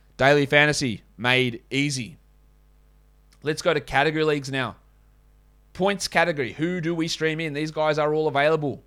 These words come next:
using our advanced roster percentage metric. These guys are all available in fifty percent or more of leagues.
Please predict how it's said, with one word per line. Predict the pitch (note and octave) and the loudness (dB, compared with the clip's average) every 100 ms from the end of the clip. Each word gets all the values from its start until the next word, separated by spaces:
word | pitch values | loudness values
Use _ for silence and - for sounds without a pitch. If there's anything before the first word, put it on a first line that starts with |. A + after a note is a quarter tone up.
| _ | _
using | C3+ D3+ D3+ | -8 -6 -2
our | C#3+ C#3 C3 | 0 0 0
advanced | G#2+ C3 C#3 - - | 0 -2 -2 -8 -12
roster | A#2 C3+ - | -6 -6 -8
percentage | C#3 B2+ C3+ B2+ G2 | -10 -6 -6 -6 -4
metric. | A#2+ C3 C#3 D3 - _ _ _ _ | -2 -2 -4 -8 -12 _ _ _ _
These | - C3+ | -8 -4
guys | D3+ D3+ C3+ | 2 2 2
are | C3 | -2
all | C#3+ | 0
available | C3+ B2 B2+ A#2+ B2 | 2 2 2 -2 -6
in | - B2+ B2+ B2 | -8 -6 -6 -8
fifty | C#3 B2+ B2 | -8 -8 -8
percent | A#2+ B2+ A#2+ | -8 -6 -6
or | |
more | A2+ A2+ | -4 -4
of | G#2+ | -4
leagues. | G#2+ G2 - | -6 -10 -14